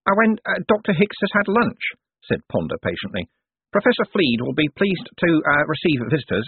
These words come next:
uh, uh, especially Miss Dearheart. Uh, he is the world expert on, on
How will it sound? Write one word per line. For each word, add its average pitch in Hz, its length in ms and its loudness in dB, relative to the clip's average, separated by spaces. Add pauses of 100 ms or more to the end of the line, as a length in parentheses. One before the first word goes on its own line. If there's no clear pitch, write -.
uh, - 500 0
uh, 170 240 4
especially 165 380 0
Miss 117 160 2
Dearheart. 110 460 2 (420)
Uh, 156 80 2
he 208 140 4 (100)
is 190 180 0
the 170 140 2
world 180 420 4 (100)
expert - 460 0
on, 127 80 0
on 147 460 0